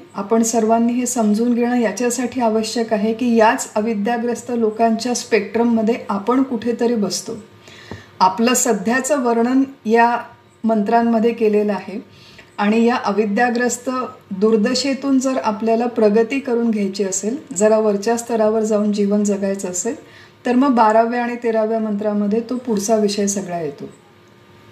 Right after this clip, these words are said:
आपण बघितलं होतं की सर्वसाधारणपणे माणसांचे एकूण ढोबळमानाने चार प्रकार बघता येतील या मंत्रांच्या संदर्भामध्ये. पहिला प्रकार अत्यंत दुराचारी किंवा अत्यंत भोगप्रवण लोक,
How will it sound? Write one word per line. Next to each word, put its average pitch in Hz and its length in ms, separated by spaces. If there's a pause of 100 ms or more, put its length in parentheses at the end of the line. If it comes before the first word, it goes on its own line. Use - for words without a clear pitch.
(140)
आपण 220 260
बघितलं 233 380
होतं 240 260
की 262 100
सर्वसाधारणपणे 226 1040
माणसांचे 208 640
एकूण 214 420 (540)
ढोबळमानाने 226 800 (100)
चार 240 300
प्रकार 233 420
बघता 208 360
येतील 208 340 (160)
या 208 120
मंत्रांच्या 202 540
संदर्भामध्ये. 185 840 (1120)
पहिला 233 300
प्रकार 262 480
अत्यंत 262 460
दुराचारी 233 720
किंवा 233 360
अत्यंत 233 440
भोगप्रवण 214 760
लोक, 185 280